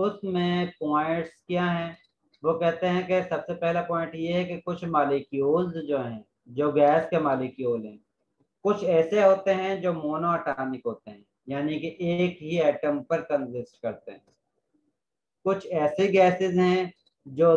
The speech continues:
दो atom पर consist करती हैं, कुछ ऐसी भी हैं जो दो से ज्यादा atom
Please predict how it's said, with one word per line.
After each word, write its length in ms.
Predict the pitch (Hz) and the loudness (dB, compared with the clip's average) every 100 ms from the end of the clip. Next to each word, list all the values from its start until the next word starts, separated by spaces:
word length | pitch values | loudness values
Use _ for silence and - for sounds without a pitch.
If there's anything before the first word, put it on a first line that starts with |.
| 131 | 4
दो 260 | 139 143 165 | 2 4 4
atom 380 | 160 165 156 151 | 4 0 -6 -6
पर 140 | 151 | -8
consist 520 | 160 151 147 147 - | -4 -4 -4 -8 -8
करती 400 | 151 147 - 147 | -8 -6 -6 -6
हैं, 200 | 151 147 - _ - | -6 -8 -12 _ -6
कुछ 200 | 175 175 | -4 -2
ऐसी 420 | 180 151 - 202 185 | 0 0 2 2 2
भी 180 | 196 185 | 2 4
हैं 280 | 180 185 160 | 4 2 2
जो 200 | 170 151 | 2 2
दो 300 | 135 139 151 | 0 0 -2
से 220 | - 165 131 | -2 -2 -2
ज्यादा 520 | 131 135 135 143 147 | -2 -2 -2 0 -2
atom 500 | 135 117 135 131 | -2 -6 -6 -6